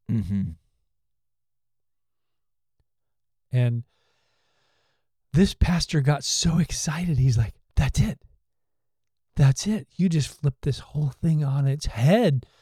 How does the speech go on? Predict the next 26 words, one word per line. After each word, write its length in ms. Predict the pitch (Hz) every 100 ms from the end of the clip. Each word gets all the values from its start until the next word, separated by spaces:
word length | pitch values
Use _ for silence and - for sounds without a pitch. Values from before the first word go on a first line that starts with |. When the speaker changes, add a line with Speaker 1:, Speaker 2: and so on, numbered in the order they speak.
| _ _
Speaker 2:
because 320 | - 135 160
you 120 | 139 147
made 220 | 156 147
it 100 | 139
a 80 | 135
relationship 1120 | 139 147 143 143 170 196 - 160 135 131 123
and 100 | 131
you 120 | 127
brought 240 | 120 123
it 120 | 120 120
to 120 | 127
grace." 560 | 107 135 147 202 196 131
And 120 | 120
I 60 |
need 140 | 127 127
to 80 | 123
get 120 | 135
off 160 | 139
the 80 | 131
phone 220 | 120 147
and 100 | 143
start 260 | 123 139 135
working 320 | 131 131 139
on 60 | 127
my 80 | 127
sermon. 340 | - 139 139